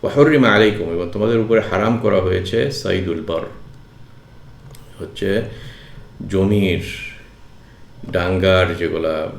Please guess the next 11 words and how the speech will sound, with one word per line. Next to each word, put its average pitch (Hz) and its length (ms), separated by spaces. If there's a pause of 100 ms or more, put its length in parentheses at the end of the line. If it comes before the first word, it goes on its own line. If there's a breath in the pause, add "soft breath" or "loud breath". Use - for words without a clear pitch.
(120)
শিকার। 71 500 (1000 loud breath)
কি 117 160
অবস্থায় 117 440
হারাম 113 300
করা 117 160
হয়েছে? 120 300
মা 90 220
দুমতুম 90 440 (100)
হুরুমা, 80 400
যতক্ষণ 95 320
পর্যন্ত 104 260